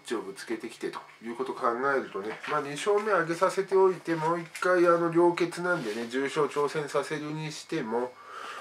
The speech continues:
まあ、あくまでローカルで二勝目を上げさせるような使い分けをした馬だぞということは頭に留めた上で、次以降は買わざるを得ないのかなということですね。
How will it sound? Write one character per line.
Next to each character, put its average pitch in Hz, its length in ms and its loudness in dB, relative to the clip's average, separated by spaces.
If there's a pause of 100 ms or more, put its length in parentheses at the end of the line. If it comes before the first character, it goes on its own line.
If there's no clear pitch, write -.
(520)
ま 143 320 -4
あ、 131 100 0
あ - 20 0
く 202 160 -6
ま 185 160 4
で 120 200 -2 (200)
ロ 160 240 -2
ー 165 40 -4
カ 185 100 2
ル 170 180 2
で 170 100 0
二 165 60 -2
勝 175 280 -4
目 180 120 -2
を 220 100 6
上 220 60 2
げ 123 100 -2
さ 123 140 -4
せ 143 100 -6
る 139 60 -6
よ 151 160 0
う - 20 2
な 117 60 2
使 - 240 -4
い - 20 4
分 120 160 2
け 131 120 0
を 120 100 0
し - 80 -8
た 131 80 6
馬 135 240 2
だ 139 100 6
ぞ 156 160 2
と - 220 -2 (280)
い 151 60 -6
う 160 80 -4
こ 170 120 0
と 196 120 8
は - 220 4 (100)
頭 143 340 0
に 127 120 -2
留 135 180 2
め 147 80 -4
た 170 80 4
上 185 220 6
で、 170 120 2
次 139 300 -8
以 139 60 -10
降 135 120 0
は 98 120 4
買 110 120 4
わ 117 120 6
ざ 135 120 4
る 117 120 -2
を 104 100 -2
得 123 80 -6
な 131 100 0
い 123 60 -4
の 110 80 -4
か 117 160 -2
な 151 160 0 (180)
と - 80 -8
い 127 60 -2
う 120 40 -4
こ 139 100 -4
と 139 100 -2
で 107 140 0
す - 80 -14
ね。 131 180 -2